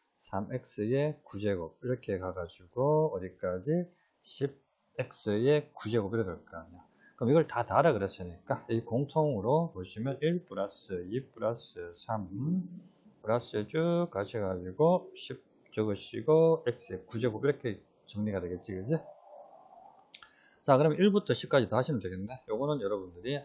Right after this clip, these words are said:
이제 고등학교 오시면 자주 쓰이기 때문에 기억하고 계셔야 됩니다. 그래서 최종적으로는 오십오 X의 구 제곱 이렇게 하셔가지고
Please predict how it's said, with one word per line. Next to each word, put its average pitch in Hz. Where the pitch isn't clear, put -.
이제 98
고등학교 120
오시면 95
자주 135
쓰이기 147
때문에 95
기억하고 127
계셔야 117
됩니다. 90
그래서 123
최종적으로는 120
오십오 123
X의 123
구 107
제곱 113
이렇게 110
하셔가지고 92